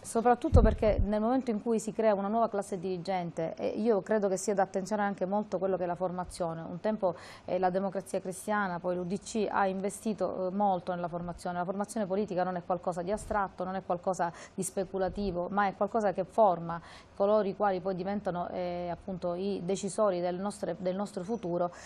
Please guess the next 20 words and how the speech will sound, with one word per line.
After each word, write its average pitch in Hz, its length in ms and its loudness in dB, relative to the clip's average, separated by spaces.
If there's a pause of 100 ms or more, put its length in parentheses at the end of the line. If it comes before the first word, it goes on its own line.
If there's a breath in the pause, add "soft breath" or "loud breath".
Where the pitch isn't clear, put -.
(200 loud breath)
Eh, - 240 0
credo 254 220 6
che 208 100 6
questo 247 240 2
sia 214 220 6
un 202 100 4
passaggio 226 440 4
estremamente 214 360 0
importante 220 500 2
che 180 120 0
è 190 60 -2
stato 196 260 0
un 180 80 -4
po' 190 100 2
dimenticato. 170 760 -4
Eh, 180 540 -2
proprio 196 240 2
cavalcando 190 500 2
la 180 100 4
protesta, 180 580 2